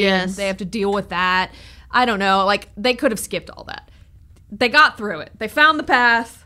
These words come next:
Speaker 1: They got through it. And now they're in the palace of Didwing, abruptly, just as Colleen and Sekiro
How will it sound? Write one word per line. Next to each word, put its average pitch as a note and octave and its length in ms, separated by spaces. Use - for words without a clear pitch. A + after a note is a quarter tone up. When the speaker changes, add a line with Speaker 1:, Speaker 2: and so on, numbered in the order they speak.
Speaker 1:
They G#3 80
got G#3 240
through D#3+ 140
it. - 240
And G3 160
now A3 180
they're A3+ 140
in A3 80
the G#3+ 80
palace F3 640
of G3 120
Didwing, F3+ 420
abruptly, G3 760
just F3 300
as E3+ 380
Colleen E3 400
and E3 140
Sekiro E3 440